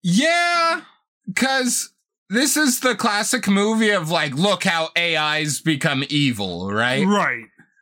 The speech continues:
Speaker 1: And I, I was sort of looking at that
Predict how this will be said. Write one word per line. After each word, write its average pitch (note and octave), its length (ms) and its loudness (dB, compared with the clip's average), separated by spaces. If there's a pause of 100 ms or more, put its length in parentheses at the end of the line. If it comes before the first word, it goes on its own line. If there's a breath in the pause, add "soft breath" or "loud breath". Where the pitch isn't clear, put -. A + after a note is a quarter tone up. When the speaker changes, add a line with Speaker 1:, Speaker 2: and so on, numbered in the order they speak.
(280 soft breath)
Speaker 1:
And A#3 400 0
I, A#3 260 -2
I A#3 140 0
was B3+ 200 0
sort E4 240 2
of G3+ 240 -2
looking F3 520 0
at C#3 140 -2 (1160)
that F#3 400 0